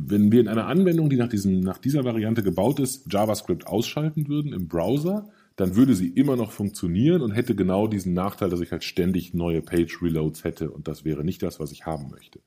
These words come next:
Weswegen ich, sobald ich JavaScript einschalte, die Anwendung entsprechend aufpeppe und überall da, wo ich's vermeiden kann, eben nicht nochmal diesen Roundtrip zum Server mache.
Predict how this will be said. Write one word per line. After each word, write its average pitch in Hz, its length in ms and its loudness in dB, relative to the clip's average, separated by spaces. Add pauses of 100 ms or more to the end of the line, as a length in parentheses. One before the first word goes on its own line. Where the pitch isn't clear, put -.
(720)
Weswegen 101 360 4
ich, 87 320 -2
sobald 69 300 -8
ich - 120 -12
JavaScript 76 460 -2
einschalte, 151 500 0
die 117 140 -2
Anwendung 95 280 -6
entsprechend - 420 -14
aufpeppe 139 640 -2
und 110 180 -8
überall 104 340 -2
da, 92 180 0
wo 92 100 0
ich's 82 140 -6
vermeiden 82 440 -2
kann, 85 220 -6
eben 76 180 -2
nicht 95 160 0
nochmal 80 260 -4
diesen 73 220 -6
Roundtrip 76 420 -8
zum 73 120 -10
Server 98 340 -2
mache. - 260 -12